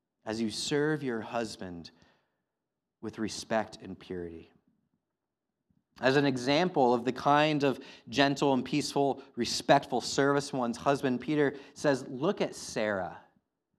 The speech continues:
from the Old Testament. Look at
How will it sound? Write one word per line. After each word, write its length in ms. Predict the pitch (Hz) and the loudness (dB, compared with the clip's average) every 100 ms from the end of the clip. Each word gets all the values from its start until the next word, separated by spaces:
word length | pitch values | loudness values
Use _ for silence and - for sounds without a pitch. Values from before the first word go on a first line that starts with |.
| _ | _
from 120 | 120 | -8
the 100 | 117 | -4
Old 180 | 110 98 | -4 -4
Testament. 580 | - 92 - 85 80 - _ _ _ _ _ _ _ _ _ | -8 -10 -10 -14 -16 -20 _ _ _ _ _ _ _ _ _
Look 400 | 160 160 170 185 | -12 -2 2 6
at 360 | 202 180 - | 6 6 2